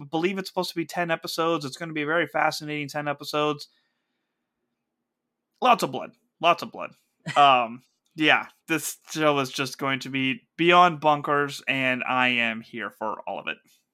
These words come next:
Speaker 1: I yield my time.
Speaker 2: <sighs> All right, now I'm gonna jump in 'cause I've also seen it.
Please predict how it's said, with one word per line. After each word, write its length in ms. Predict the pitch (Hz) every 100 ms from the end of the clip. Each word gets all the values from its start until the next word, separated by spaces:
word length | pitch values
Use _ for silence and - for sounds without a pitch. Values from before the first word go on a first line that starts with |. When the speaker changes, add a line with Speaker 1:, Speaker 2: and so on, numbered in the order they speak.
| _ _ _ _
Speaker 1:
I 60 | 135
yield 260 | 135 123 117
my 120 | 113
time. 260 | - 64 _ _ _ _ _ _ _ _ _ _ _ _ _ _ _ _ _ _ _ _ _
Speaker 2:
<sighs> 0 | 165 123 - _ _ _ _ _ _ _ _ _ 123
All 100 | 120
right, 240 | 117 107
now 140 | 117 120
I'm 140 | 123
gonna 140 | 120
jump 240 | 110 117 117
in 140 | 110
'cause 160 | 107 -
I've 160 | 107 98
also 360 | 113 113 113
seen 240 | - 101
it. 120 | 113